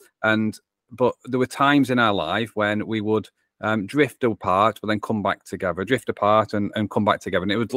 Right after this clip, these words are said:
Speaker 2: it would be like tho-, those, those gaps never, never existed. We'd just pick up where we left off.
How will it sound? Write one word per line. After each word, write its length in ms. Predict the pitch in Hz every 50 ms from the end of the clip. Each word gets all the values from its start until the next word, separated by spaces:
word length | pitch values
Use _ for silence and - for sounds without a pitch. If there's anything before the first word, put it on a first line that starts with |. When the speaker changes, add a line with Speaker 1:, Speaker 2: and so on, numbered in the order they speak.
| 123 -
Speaker 2:
it 80 | 131
would 160 | 127 135 127
be 80 | - 156
like 560 | 151 156 156 131 90 95 120 139 - - - - - - _ _ _ -
tho-, 200 | 113 113 110 - -
those, 380 | - 120 117 117 113 107 - - -
those 280 | 95 120 120 113 98 92
gaps 540 | - 135 120 107 123 139 - - - - -
never, 500 | - 117 123 127 127 110 120 117 113 107 101
never 320 | 104 120 117 107 98 107 107
existed. 500 | 104 98 - 101 95 - - 98 92 87
We'd 120 | 98 95
just 180 | - 104 - _
pick 200 | - 143 - -
up 160 | 135 123 - - _ _ _ _ _ _ _ -
where 220 | 107 117 113 110
we 80 | 104 107
left 320 | 101 98 92 - - -
off. 320 | 90 73 78 - - _